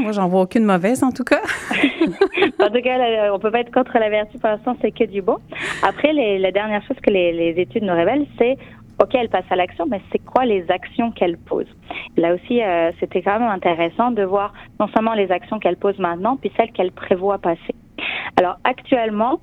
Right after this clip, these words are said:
Speaker 2: on sent qu'on est quand même plutôt au début. Euh, les actions principales qui sont posées, c'est sensibiliser le personnel, ce qui est important, la gestion des déchets organiques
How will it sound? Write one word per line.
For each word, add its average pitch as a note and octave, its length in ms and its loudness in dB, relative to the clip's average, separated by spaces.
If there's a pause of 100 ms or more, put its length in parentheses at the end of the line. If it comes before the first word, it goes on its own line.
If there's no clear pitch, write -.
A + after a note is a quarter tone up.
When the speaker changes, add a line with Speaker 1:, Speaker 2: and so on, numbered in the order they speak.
(320)
Speaker 2:
on G3 80 -2
sent C4+ 160 4
qu'on A3+ 80 2
est G3 100 -2
quand G#3+ 140 -2
même B3 160 -2
plutôt C#4+ 320 -2
au B3 120 2
début. F#3 480 -6 (560)
Euh, E3+ 100 4
les E3+ 180 2
actions B3 300 0
principales A3+ 480 0
qui G#3+ 180 -6
sont F3+ 160 -4
posées, G3 500 0
c'est F#3 160 -2
sensibiliser G3 600 -2
le F3+ 80 -4
personnel, - 500 -2 (180)
ce - 60 -20
qui - 80 -2
est - 80 -6
important, F#3 520 0 (440)
la F3 140 2
gestion G#3+ 400 -2
des G#3+ 100 0
déchets F#3+ 320 0
organiques F#3 680 -2